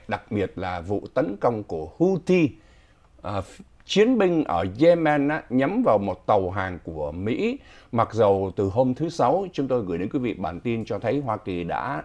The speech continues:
đáp trả sau, sau khi ra lệnh khuyến cáo đối với Houthi của Yemen là chớ nên tiếp tục tấn công vào các tàu chở hàng dọc theo Biển Đỏ và khổ nỗi đi qua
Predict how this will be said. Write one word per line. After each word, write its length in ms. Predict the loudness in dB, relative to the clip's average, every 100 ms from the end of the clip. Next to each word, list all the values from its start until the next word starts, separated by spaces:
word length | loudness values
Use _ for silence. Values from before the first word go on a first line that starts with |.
| -2
đáp 220 | 0 -2 -6 -4
trả 480 | -2 -2 -6 -12 -12 _ _ _ _ _ _ _ -20
sau, 320 | -12 -4 -4 -4
sau 180 | 0 0
khi 180 | 2 0
ra 220 | 2 0
lệnh 220 | -2 -6
khuyến 340 | -2 0 0
cáo 340 | 0 0 0 -4 -10 -20 -6
đối 280 | 2 4 4
với 440 | 2 2 2 2 0 2
Houthi 500 | 4 4 6 6 6
của 220 | 0 -10 -6
Yemen 440 | -4 -2 -2 -4 -6 -12 -20 -16
là 640 | -4 2 2 2 0 -4 -8 -18 -12
chớ 400 | 4 6 6 4 0
nên 280 | 0 0 0
tiếp 260 | -4 -4 -2
tục 160 | -2 -2 -2
tấn 220 | 0 0 2
công 260 | 2 2 -2
vào 200 | -4 -4
các 260 | -6 -6 -6 -4
tàu 300 | -2 -2 -6
chở 300 | -6 -6 -6 -8
hàng 280 | -6 -6 -8 -14 -20 -18
dọc 360 | -6 0 0 0
theo 380 | -4 0 2 0 -6
Biển 420 | -4 -2 -2 -4 -2
Đỏ 380 | -2 -2 -6 -8
và 160 | -6 -6
khổ 320 | 0 0 0
nỗi 380 | -2 -2 -2 -2 -12 -20 -2
đi 320 | 2 4 2 0
qua 260 | 0 0